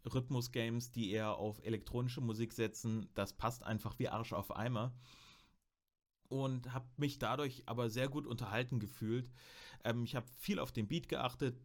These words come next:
Das Raumschiff gibt einem gut Feedback meistens, wenn man, vor allem wenn man Sachen richtig getroffen hat, hat man einen, äh, sehr motivierenden optischen Effekt und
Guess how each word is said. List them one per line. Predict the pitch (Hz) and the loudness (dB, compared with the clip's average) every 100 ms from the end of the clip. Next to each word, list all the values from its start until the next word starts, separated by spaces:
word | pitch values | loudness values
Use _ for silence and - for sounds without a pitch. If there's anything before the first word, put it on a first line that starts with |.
| 113 | 0
Das | 110 - | 0 2
Raumschiff | 95 139 135 139 - - - - - _ _ _ _ _ _ _ - | 2 0 0 -4 -4 -12 -12 -16 -20 _ _ _ _ _ _ _ 0
gibt | 147 120 | 0 0
einem | 123 123 123 | -2 0 2
gut | 147 - | 0 -2
Feedback | - 196 226 - 190 - | -2 -2 -2 -2 -2 -2
meistens, | 185 156 170 185 180 | 0 0 0 -2 0
wenn | 131 | 0
man, | 135 131 123 | 2 0 -2
vor | - | -2
allem | 135 135 | 0 2
wenn | 139 | 2
man | 131 120 | 2 0
Sachen | 120 123 117 | 0 -2 -2
richtig | 147 - 180 | -2 -2 -2
getroffen | - - 147 143 147 | -2 0 0 0 0
hat, | 143 143 - - - - - | 0 -2 -14 -14 -16 -16 -12
hat | - 123 131 | 0 0 2
man | 135 | 2
einen, | 98 120 120 120 120 - | 2 2 2 0 -2 -2
äh, | 123 120 104 | 0 0 0
sehr | 117 | 0
motivierenden | 127 117 120 110 165 180 175 | 2 0 0 0 2 0 -2
optischen | - - - 170 165 | -2 -2 0 0 0
Effekt | - 139 147 139 - | -4 -2 -2 -2 -8
und | - 131 135 131 131 127 | -4 0 2 2 0 -4